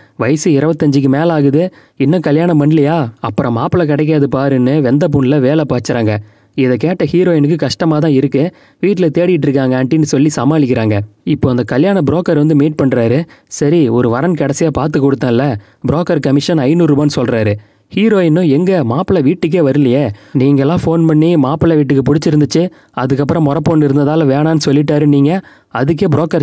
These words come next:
சார்ஜான்னு?" கேக்குறாங்க. இவரு, "ஆமா, எப்படினாலும் ஒரு மாப்பிள்ளையை பார்த்தேன்ல, கமிஷன் கமிஷன் தான்" சொல்றாரு. இது வேற வெட்டி செலவா இருக்குன்னு ஹீரோயின் யோசிக்கிறாங்க. இப்ப மறுநாள் அவசர அவசரமா சாப்பிட்டு கிளம்பிட்டு இருக்காங்க.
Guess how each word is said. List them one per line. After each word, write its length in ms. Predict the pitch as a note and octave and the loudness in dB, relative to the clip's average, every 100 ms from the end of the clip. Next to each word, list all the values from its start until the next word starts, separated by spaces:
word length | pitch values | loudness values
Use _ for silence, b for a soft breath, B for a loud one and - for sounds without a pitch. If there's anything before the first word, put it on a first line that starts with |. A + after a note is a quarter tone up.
| - | -2
சார்ஜான்னு?" 300 | C3+ C3+ C#3+ B2+ | -2 0 0 0
கேக்குறாங்க. 400 | A#2+ A2+ G#2 G#2 b b b - | 0 0 -2 -4 b b b -2
இவரு, 300 | D3 F3+ F3 | 2 2 0
"ஆமா, 420 | D#3+ D3 D3+ A#2 B B - | 0 0 0 -4 B B -8
எப்படினாலும் 500 | G#2 E3 F3 E3+ F#3+ | -4 0 2 2 2
ஒரு 140 | E3+ | 2
மாப்பிள்ளையை 360 | C#3 E3 F3 C#3+ | 0 0 -2 0
பார்த்தேன்ல, 480 | C#3 D#3 C#3+ C3+ D3 G#2 B B | -2 -2 0 0 -2 -6 B B
கமிஷன் 380 | B2+ E3+ - F3+ | -4 -2 0 -2
கமிஷன் 400 | D3 E3 - D#3+ | 0 0 0 0
தான்" 160 | D#3 D3 | 0 0
சொல்றாரு. 480 | B2+ B2 A#2+ B2+ F#3 - | -2 0 0 0 -2 -6
இது 280 | - C3+ F3 | -4 0 2
வேற 220 | D#3+ E3+ | 2 2
வெட்டி 240 | D#3+ C3+ F3+ D#3 | 0 0 -2 -2
செலவா 260 | C3 C#3+ | -2 0
இருக்குன்னு 380 | D3 C3 D#3+ D3+ | 0 0 0 0
ஹீரோயின் 400 | D#3 C#3+ C#3+ C#3 | 0 2 2 2
யோசிக்கிறாங்க. 500 | D3 D#3 C3 A#2 G#2 G#2 b b b | 0 0 0 0 -2 -4 b b b
இப்ப 220 | - C#3 | -4 -2
மறுநாள் 420 | B2+ D3+ G3+ F3 | 0 0 0 0
அவசர 320 | F3+ D#3 - E3+ | 0 -2 -2 -2
அவசரமா 320 | D3+ D#3 F3 | -2 -2 -2
சாப்பிட்டு 460 | - D3 D3+ C#3+ | -2 -4 -2 -2
கிளம்பிட்டு 260 | C#3 D#3+ C#3+ | 0 0 0
இருக்காங்க. 440 | B2 A#2+ A2 C#3 | 0 0 0 -2